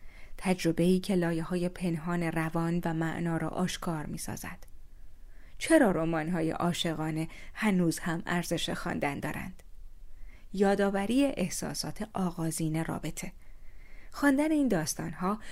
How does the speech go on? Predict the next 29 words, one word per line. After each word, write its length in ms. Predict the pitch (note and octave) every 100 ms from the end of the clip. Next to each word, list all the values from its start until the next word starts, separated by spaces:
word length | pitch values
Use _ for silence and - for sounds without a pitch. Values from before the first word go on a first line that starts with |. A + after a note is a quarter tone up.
| - -
ما 120 | B3+
را 120 | C4
به 120 | G#3+
یاد 300 | F#3 F3+ F3+
شور 260 | G3+ - E3
و 60 | D#3+
شعف 360 | - E3+ -
روزهای 540 | E3+ E3+ E3 - F3 F3
نخستین 600 | E3+ E3 E3 - F3+ F3+
یک 260 | F3+ F3+ -
عشق 340 | F#3 E3+ -
می‌اندازد، 640 | D#3+ D#3 D#3+ - - - - - - -
حتی 280 | - F#3 F#3+
اگر 340 | E3+ E3+ F3 -
اکنون 480 | F3+ F#3 - A3 A3+
تنها 460 | G#3+ F#3+ F3 G3+
باشیم. 400 | F3+ E3 - - - - - - - -
آن 120 | F#3+
لحظات 520 | F#3+ F3+ F#3 F3+ F3+ -
آشنای 520 | - F#3 - F3 E3+
عاطفی 580 | - F3 - F3+ A3+ - - -
می‌توانند 680 | A3+ G#3+ F#3+ F3 F3 E3+ E3+
گرمایی 580 | E3 E3 D#3+ D#3+ E3 E3+
درونی 460 | F3 F3 E3 E3
به 140 | D#3+ D3+
ما 160 | D#3
ببخشند. 640 | D#3 D3+ E3 - F3+ F#3 - - - - -
تقویت 600 | - G3 E3+ E3+ F3 F#3+
تخیل 640 | F3+ E3+ - F3+ F3+ B3+